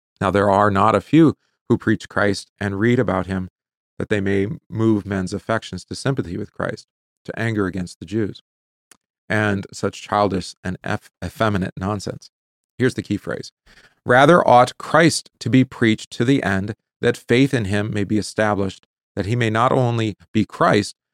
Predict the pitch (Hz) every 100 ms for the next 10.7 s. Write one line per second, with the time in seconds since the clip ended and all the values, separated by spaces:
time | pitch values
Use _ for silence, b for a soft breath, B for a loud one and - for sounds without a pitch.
0 | - 117 113 - - 104 - - _ -
1 | 131 139 139 139 131 92 - 101 101 123
2 | 85 82 _ _ _ _ - 113 107 110
3 | - - 113 - 107 - 135 135 - 92
4 | - 147 107 113 _ - 104 104 - 107
5 | 107 123 117 98 87 101 - 123 98 90
6 | - _ - 98 92 98 92 - - -
7 | 110 110 - 90 87 - 82 90 104 -
8 | - - _ _ _ _ - - 131 -
9 | - 104 - 90 - 101 123 - 101 95
10 | 95 113 135 123 120 120